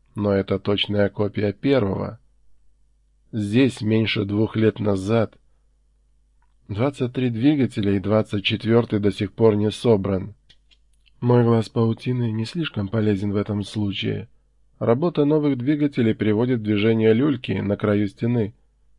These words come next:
Это служит доказательством наличия защитника. Более чем одного. Производство, перевозка, размещение, наблюдение. Луис снова засомневался, лучше всех спрятанный.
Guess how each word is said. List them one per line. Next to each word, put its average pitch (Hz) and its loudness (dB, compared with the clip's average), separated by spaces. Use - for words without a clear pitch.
Это 110 2
служит 127 -2
доказательством 104 0
наличия 104 0
защитника. 107 -6
Более 104 -2
чем 107 0
одного. 107 -2
Производство, 104 -2
перевозка, 110 0
размещение, 107 2
наблюдение. 101 0
Луис 98 -2
снова 101 -2
засомневался, 104 0
лучше 98 -2
всех 101 -6
спрятанный. 104 -8